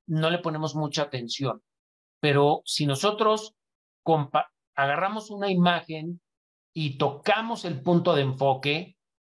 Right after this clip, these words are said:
le estamos diciendo al teléfono, "Ese es el punto que yo quiero que tú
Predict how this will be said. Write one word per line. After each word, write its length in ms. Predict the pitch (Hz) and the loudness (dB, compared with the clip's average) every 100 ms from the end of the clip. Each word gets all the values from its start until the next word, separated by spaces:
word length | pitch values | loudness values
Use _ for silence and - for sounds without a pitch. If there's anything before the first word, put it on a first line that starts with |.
| _ _ _ | _ _ _
le 100 | 147 | -2
estamos 320 | 135 180 196 | 0 0 0
diciendo 340 | 185 143 175 175 | -4 0 2 2
al 140 | 175 | 0
teléfono, 560 | 156 151 160 175 175 - | -6 -6 -2 0 -2 -4
"Ese 260 | 185 190 185 | -2 -2 -2
es 80 | |
el 180 | 151 135 | -4 -6
punto 400 | 170 165 147 170 | -4 -4 -2 -6
que 300 | 143 135 135 | -4 -6 -6
yo 280 | 139 127 160 | -10 -4 -4
quiero 440 | - 175 196 196 196 | 0 0 2 0 -2
que 120 | 147 | -12
tú 420 | - 170 170 175 | 0 2 2 0